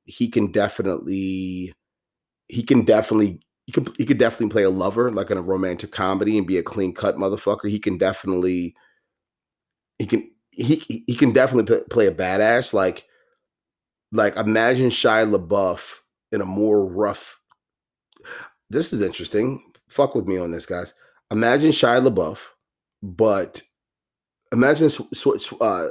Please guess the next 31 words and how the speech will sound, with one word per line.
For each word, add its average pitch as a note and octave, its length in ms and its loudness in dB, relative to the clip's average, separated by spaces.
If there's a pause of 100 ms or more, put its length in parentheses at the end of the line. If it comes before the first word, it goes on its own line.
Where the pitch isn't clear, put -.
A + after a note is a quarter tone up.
(380)
uh, D#2+ 180 -10
switching C3+ 460 -2
out G#2+ 160 0
Shia A2 280 2
LaBeouf G2 440 0
and G2 300 0
Paul F#2+ 220 2
Walker. D#2 360 -4 (640)
Oh B2 80 2
no, G#2+ 200 2
what - 360 -12
the C#3+ 60 -18
fuck? C#3 240 0
His C#3+ 80 2
name G2+ 160 0
wasn't E2+ 220 -12
Paul E2+ 180 -2
Walker. D#2 380 -4
Um, F#2+ 300 -2 (440)
who - 140 -8
the - 80 0
fuck - 380 -6
played F2+ 260 -2
next F#2 240 -6
to F#2 100 0
Denzel F2+ 400 -2
Washington E2+ 500 -2
in D#2+ 120 -6
Training D#2 380 -6
Day? C#2 240 -10 (480)
Um, A#1+ 320 -6